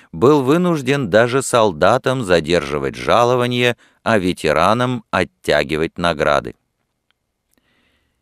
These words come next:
Невыплаченные жалования, отложенные заслуженные награды — это в глазах воинов дело совершенно нетерпимое.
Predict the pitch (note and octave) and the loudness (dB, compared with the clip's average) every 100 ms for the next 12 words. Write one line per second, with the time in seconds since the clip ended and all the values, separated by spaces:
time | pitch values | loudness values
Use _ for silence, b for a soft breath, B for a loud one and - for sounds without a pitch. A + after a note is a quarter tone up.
0 | _ _ - - G2 C3 C3+ G#3+ G3+ F#3 | _ _ -16 -4 0 2 4 2 2 0
1 | F#3 E3 E3 E3 D#3 F#2 F2+ A2+ D#3 D#3 | 0 -2 -2 -2 -2 0 2 2 2 0
2 | A#2+ F#2 D2 B1 G#1+ _ _ E2 E2+ C#2+ | -2 -2 -4 -6 -12 _ _ -6 -4 -4
3 | F2+ C#3+ C3+ C3+ C3 B2 E2+ F2+ - C#2+ | 0 0 0 -4 -2 -2 0 0 -2 -6
4 | E2+ A2+ A2+ G2+ E2 C#2+ C2 A#1+ C#2+ E2+ | -4 -2 -2 -2 -4 -4 -6 -6 -2 0
5 | C3 A#2 - _ _ _ B B B B | 0 -2 -6 _ _ _ B B B B
6 | - G2 A2+ C#3+ C#3+ B2 G#2 A2 F#2 F#2 | 0 4 4 2 0 0 2 2 4 2
7 | G2 D2+ D2+ F2+ G#2 A2 G2+ B1 C#2+ F2+ | 2 -2 0 2 2 0 -2 -2 -2 0
8 | G2+ - F2 E2 E2 - - D#2 E2+ F#2+ | -2 -2 -2 -2 -2 -6 -4 0 0 -2
9 | F#2 F#2 D2+ D2 E2 D2+ - C#2+ C2+ B1+ | -4 -4 -6 -4 -4 -4 -8 -8 -6 -8
10 | A#1 | -10